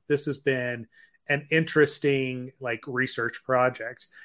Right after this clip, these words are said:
Um, I think in general, there's, like, uh, there's al-, there's always new stuff that pops up, right? And I think you, you jumped in to try to address that. Um, my response to that was Graph Q L.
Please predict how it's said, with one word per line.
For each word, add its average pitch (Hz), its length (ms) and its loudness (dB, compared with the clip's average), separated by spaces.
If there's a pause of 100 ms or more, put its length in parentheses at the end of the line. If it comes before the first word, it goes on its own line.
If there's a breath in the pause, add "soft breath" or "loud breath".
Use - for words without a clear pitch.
(280 soft breath)
Um, 117 380 -4
I 143 100 8
think 147 220 2
in 131 100 0
general, 143 480 6
there's, 123 480 2
like, 113 280 -6 (160)
uh, 117 120 -8 (360)
there's 165 200 8
al-, 185 180 6
there's 185 160 6
always 180 480 8
new 131 160 -4
stuff 123 320 -8
that 143 140 -14
pops 117 280 -14
up, 117 280 -10
right? 117 260 -6
And 143 100 0
I 131 120 2
think 156 260 -4
you, 151 220 2
you 147 260 0
jumped 139 300 0
in 123 140 -2
to 113 80 -8
try 113 220 -4
to 113 120 -6
address 123 400 -8
that. - 320 -14 (500 soft breath)
Um, 117 460 -8 (180)
my 131 380 8
response 139 680 8
to 131 120 -2
that 120 280 2
was 120 440 -2
Graph 113 320 -2
Q 131 280 -2
L. 208 320 4